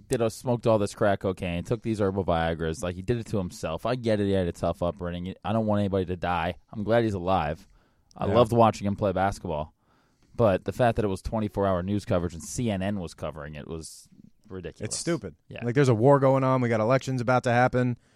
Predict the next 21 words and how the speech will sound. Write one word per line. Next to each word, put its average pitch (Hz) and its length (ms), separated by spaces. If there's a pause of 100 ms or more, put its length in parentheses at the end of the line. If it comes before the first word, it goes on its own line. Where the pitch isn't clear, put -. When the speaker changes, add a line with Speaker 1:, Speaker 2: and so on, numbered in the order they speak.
(180)
Speaker 2:
This 127 120
country 135 320
is 120 80
on 123 140
the 117 80
brink 110 480
of 104 180
just 98 220
going 123 220
up 123 160
in 113 100
flames, 113 500 (400)
and 120 140
we're 123 80
worried 120 180
about 113 220
some 117 160
dude 120 180
who 110 60
can't 113 260
do, 113 320